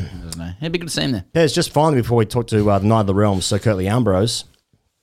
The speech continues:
Speaker 2: um, Australia and India, the schedule has changed a little bit there. So originally they were going to go to Brisbane to quarantine,
Speaker 1: Mm.
Speaker 2: but then there was gonna be a whole issue with, like, they can't, they can't leave for fourteen days. They won't be able to
Speaker 1: Palaszczuk
Speaker 2: train that
Speaker 1: said
Speaker 2: time.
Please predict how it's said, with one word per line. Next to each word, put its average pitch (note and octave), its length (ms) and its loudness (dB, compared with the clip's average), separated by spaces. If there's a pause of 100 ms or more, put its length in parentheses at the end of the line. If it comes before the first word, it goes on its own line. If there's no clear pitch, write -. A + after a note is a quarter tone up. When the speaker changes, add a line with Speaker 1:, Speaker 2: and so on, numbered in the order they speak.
(580)
Speaker 2:
um, A2 840 2
Australia C3 300 0
and A#2 80 4
India, A2+ 240 4
the G2+ 80 -2
schedule G#2+ 340 0
has G2 120 0
changed A#2 340 0
a - 20 -2
little G#2+ 120 0
bit G#2 140 -4
there. G#2+ 180 0
So G#2+ 280 -2
originally A#2+ 340 0
they A2+ 100 2
were A2 100 2
going A2 280 -2
to A2 100 -4
go G#2 280 4
to G#2+ 500 2
Brisbane B2 480 2
to A#2 100 -2
quarantine, A#2+ 680 2
Speaker 1:
Mm. G#2+ 320 0 (100)
Speaker 2:
but G#2 100 -10
then G#2+ 140 2
there G#2 60 0
was G2+ 60 -2
gonna G#2 140 -4
be G2+ 60 -2
a F#2+ 40 -2
whole G#2 160 0
issue G#2+ 240 0
with, G2+ 140 -2
like, G2 160 -2
they G2 140 -4
can't, G2+ 300 -4 (280)
they F#2+ 120 -8
can't G2+ 240 -4
leave G2 280 -2
for G2 80 -6
fourteen G2 400 -2
days. F#2+ 220 -2
They G2 80 -2
won't G#2 120 0
be C#3+ 60 0
able C3+ 100 0
to A#2+ 60 -4
Speaker 1:
Palaszczuk - 40 -2
Speaker 2:
train A2 240 2
that G#2+ 60 0
Speaker 1:
said G#2+ 140 0
Speaker 2:
time. F2+ 460 -2